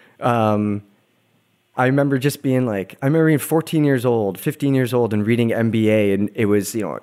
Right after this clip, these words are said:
lots of R C in there and thinking, "Holy shit, how does somebody do this?" You know, and then obviously I worked with him for seven years and the legends are true. Like, the guy is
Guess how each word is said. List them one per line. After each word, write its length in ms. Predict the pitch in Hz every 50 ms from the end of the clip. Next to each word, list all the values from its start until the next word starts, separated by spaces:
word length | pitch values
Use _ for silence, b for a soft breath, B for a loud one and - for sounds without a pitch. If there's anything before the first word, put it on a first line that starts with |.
| _ _ -
lots 300 | 101 98 107 117 - -
of 100 | 107 95 -
R 160 | 107 107 101
C 320 | - - - 127 117 117
in 100 | 110 107
there 300 | 110 113 110 110 107 107 110
and 180 | - 120 104
thinking, 320 | - - 113 - 107 101 95
"Holy 380 | - - 127 147 147 131 113
shit, 500 | 95 - - - - - - 127 87 - -
how 160 | - - -
does 120 | - 330 320
somebody 280 | - 302 311 285 247
do 240 | 165 - 127 151 226
this?" 400 | 180 101 - - - - - - B B B B B B B B B
You 80 | - 110
know, 120 | 110 117
and 100 | 120 127 139
then 100 | 143 131
obviously 440 | 127 139 135 135 123 117 - 127 110
I 60 | 101
worked 220 | 101 113 110 -
with 140 | 120 110 -
him 160 | 117 110 110 104
for 440 | - - 104 101 95 95 95 95 -
seven 360 | - - - 123 110 113 104
years 400 | 101 98 101 104 107 113 117 107
and 480 | - - 117 107 104 101 101 98 95 95 B B B B B B B B _ _ _ _ _ _ _ - 120 - _ _ _ _ _ _ _ -
the 100 | - 117
legends 420 | 104 104 107 104 107 104 104 95
are 100 | 104 101
true. 280 | 95 - - 101 107 117
Like, 180 | 110 90 87 -
the 80 | 104
guy 240 | 98 104 98 95 98
is 480 | 98 98 95 92 90 - - - -